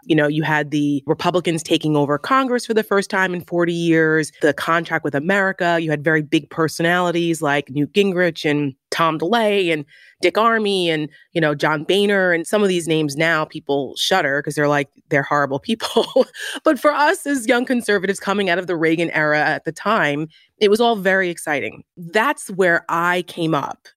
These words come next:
I've always been more about the ideology versus the party loyalty. My mom was a single parent, had me at twenty-one.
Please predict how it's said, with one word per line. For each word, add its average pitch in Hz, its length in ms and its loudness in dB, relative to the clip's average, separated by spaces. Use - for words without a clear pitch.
I've 170 160 -2
always 214 400 0
been 190 180 -2
more 170 280 2
about 156 240 -2
the 151 120 -2
ideology 170 720 -2
versus 151 400 -2
the - 100 -6
party 151 440 0
loyalty. 143 680 -4
My 147 140 4
mom 151 360 0
was 180 100 -2
a - 60 -8
single 175 240 2
parent, 156 340 0
had 151 180 -2
me 151 120 -4
at - 80 -12
twenty-one. 151 580 0